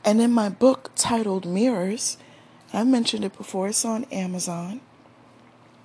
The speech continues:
It's titled Mirrors. Um, at the end of my book, in, in chapter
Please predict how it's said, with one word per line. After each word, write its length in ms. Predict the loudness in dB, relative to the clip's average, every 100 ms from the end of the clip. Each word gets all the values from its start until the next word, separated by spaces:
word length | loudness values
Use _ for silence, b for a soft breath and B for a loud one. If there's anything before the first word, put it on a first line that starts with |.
| -20 B B B B -4
It's 200 | -2 -2
titled 460 | -2 -2 -4 -4
Mirrors. 680 | -2 -2 -2 -6 -10 -10 -12 B B B B B -10
Um, 300 | -8 -6 -6
at 200 | -6 -6
the 160 | -6 -4
end 220 | -2 -2 -4
of 200 | -10 -8
my 120 | -10
book, 300 | -6 -8 -6
in, 180 | -10 -12 -12
in 200 | -12 -10
chapter 680 | -10 -10 -12 -10 -8 -8